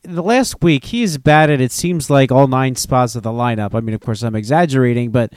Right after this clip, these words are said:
uh, you, you, you've seen him bat leadoff, bat second, bat fourth, bat fifth, bat second. Uh, what, what, what should the Phillies be doing with Santana, and how would you rate his, his play as of late?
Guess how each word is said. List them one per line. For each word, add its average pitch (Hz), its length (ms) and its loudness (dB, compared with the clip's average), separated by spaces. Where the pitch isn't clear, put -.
uh, 127 240 0
you, 135 160 -4
you, 156 240 -2
you've 165 240 -2
seen 170 160 -4
him 151 100 -2
bat 135 200 0
leadoff, 175 420 0
bat 123 180 0
second, 175 420 -2
bat 113 180 0
fourth, 180 440 0
bat 117 200 -4
fifth, - 360 -4
bat 113 300 -6
second. 165 440 -4
Uh, 80 120 -8
what, - 1040 -6
what, 214 500 0
what 208 200 -2
should 240 220 0
the 208 80 -2
Phillies 208 380 0
be 190 120 -2
doing 180 260 2
with 165 160 0
Santana, 147 760 -2
and 143 120 -4
how 185 180 0
would 175 160 0
you 156 140 0
rate 143 280 0
his, 139 380 -2
his 147 200 -4
play 135 340 -2
as 113 180 -4
of 107 120 -10
late? 110 240 -8